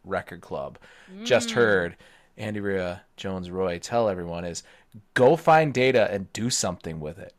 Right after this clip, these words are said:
Speaker 2: Yeah. <laughs>
Speaker 1: "I
Speaker 2: Yeah.
Speaker 1: found the report. <laughs> Here it is." And then they can call and say, "Help me understand this."
Speaker 2: Yeah.
Speaker 1: <laughs> There
Speaker 2: Yeah,
Speaker 1: it is.
Speaker 2: that's
Speaker 1: Wh-
Speaker 2: a good idea.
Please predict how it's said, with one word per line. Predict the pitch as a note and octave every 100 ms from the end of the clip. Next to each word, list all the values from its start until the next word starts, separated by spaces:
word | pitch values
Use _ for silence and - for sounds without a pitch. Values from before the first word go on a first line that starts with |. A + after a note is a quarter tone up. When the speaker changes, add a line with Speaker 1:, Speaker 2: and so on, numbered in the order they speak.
| F4+
Speaker 2:
Yeah. | D#4+ B3 -
<laughs> | - -
Speaker 1:
"I | G#4 - G4 E4+ - - - - - C4 C4+
Speaker 2:
Yeah. |
Speaker 1:
found | A#3+ D#4+ D#4 D#4
the |
report. | D4+ D#4 - D#4 E4 D#4 D4 -
<laughs> | B3+
Here | C4+ B3
it | A#3+ -
is." | - - E3 - - - -
And | C#3
then | C#3
they | C3+
can | A#2+ B2
call | - - A2 G2 G2 -
and | G#2+ G#2
say, | A#2 F#2+ G2 _ _ _ _
"Help | - -
me | A#2+ G#2+
understand | F2 E2+ - - -
this." | - - - F3
Speaker 2:
Yeah. | D#3+ E3+ F3 C#3+ D3
Speaker 1:
<laughs> | - _ _ _ -
There | D#3 F3
Speaker 2:
Yeah, |
Speaker 1:
it | F3
is. |
Speaker 2:
that's | - D#3
Speaker 1:
Wh- |
Speaker 2:
a |
good | B3
idea. | G#3 G#3 C4 D3